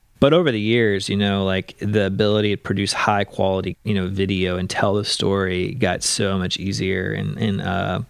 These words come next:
you know, accessible from a cost perspective. And so that really helped. We did a lot of video, which really helped people connect with the vision and the mission and get 'em on board. So yeah,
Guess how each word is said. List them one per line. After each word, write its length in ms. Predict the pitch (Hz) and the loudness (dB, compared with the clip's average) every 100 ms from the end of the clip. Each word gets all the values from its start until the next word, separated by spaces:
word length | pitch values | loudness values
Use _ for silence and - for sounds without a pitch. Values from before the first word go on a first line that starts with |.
| _ - | _ 0
you 120 | 104 | 0
know, 340 | 92 87 85 - | 2 -2 -4 -2
accessible 800 | 107 - - 113 - 92 90 - _ _ _ | -2 2 2 2 0 -2 -2 -4 _ _ _
from 180 | - 101 | -2 0
a 60 | 92 | 0
cost 320 | - 98 - | 0 0 -2
perspective. 640 | - - 92 - 90 92 | -6 -4 -4 -4 -4 -4
And 140 | 95 98 | -4 -2
so 120 | 101 | -2
that 260 | 104 92 | 0 -2
really 300 | 87 95 95 | -2 -2 -2
helped. 280 | 92 92 98 | -2 -4 -4
We 80 | - | -2
did 100 | 104 | -2
a 60 | 101 | -2
lot 460 | 101 92 92 92 | -2 -2 -2 -2
of 80 | 92 | -2
video, 640 | 92 90 90 87 90 107 - _ _ | -2 -2 -2 -2 -2 -2 -6 _ _
which 200 | - - | -2 0
really 220 | 101 95 92 | 0 0 -2
helped 180 | 87 | -2
people 440 | - 95 92 90 - - - - - - | -4 -2 0 -2 -4 -14 -18 -20 -12 -2
connect 400 | 104 98 90 - | -2 0 -4 -6
with 80 | 92 | -4
the 60 | |
vision 360 | - 90 - 107 | -2 -2 -2 -4
and 180 | 92 98 | -2 -2
the 60 | |
mission 440 | 98 92 - 90 90 | -2 -2 -2 -2 -2
and 280 | 92 120 - | -4 -4 -2
get 140 | 104 | -2
'em 120 | 90 | 0
on 160 | 92 78 | -2 -2
board. 360 | - 87 90 | -2 -2 -4
So 380 | - 101 92 98 - - | -2 0 0 -2 -8 0
yeah, 300 | 151 139 | 2 2